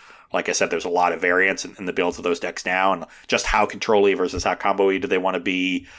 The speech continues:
Uh, you know, do they play Tezzeret? Do they not play Tezzeret? How many mech hangers can you fit in your mana base? A lot of different small questions to answer there. Uh, so it'll take some time to get those decks really fully tuned. Um, but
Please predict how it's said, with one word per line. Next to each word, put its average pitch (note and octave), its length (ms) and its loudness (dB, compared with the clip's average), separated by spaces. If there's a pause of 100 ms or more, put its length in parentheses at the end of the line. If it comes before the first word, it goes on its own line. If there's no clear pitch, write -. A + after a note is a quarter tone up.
(260)
Uh, F2+ 300 2
you F2+ 60 -2
know, F2 120 -4
do F2 120 -8
they E2+ 100 -2
play G2 160 -2
Tezzeret? F#2 460 0
Do F2 80 -8
they E2+ 80 -2
not F#2 160 -2
play F2+ 120 -2
Tezzeret? F2 600 -2
How - 100 -12
many F2+ 160 -6
mech F2 220 -4
hangers F2+ 340 0
can F2 140 -14
you E2 40 -12
fit - 180 -4
in - 20 -16
your F2+ 140 -8
mana F#2 200 -4
base? F2 420 -2 (280)
A - 20 0
lot G#2 220 6
of - 60 2
different G#2 420 -2
small F#2 260 0
questions F2+ 540 -4
to G2 120 -2
answer F2+ 320 -2
there. F2 380 0 (300)
Uh, E2+ 240 2
so - 100 -2
it'll G#3 140 2
take C#3+ 160 2
some A#2+ 120 -6
time G#2 300 4
to G2+ 100 -4
get G2 180 0
those F#2+ 180 2
decks - 260 0
really F#2 320 2
fully F2+ 300 -2
tuned. C3+ 420 -4 (400)
Um, F#2 560 0
but G2 360 2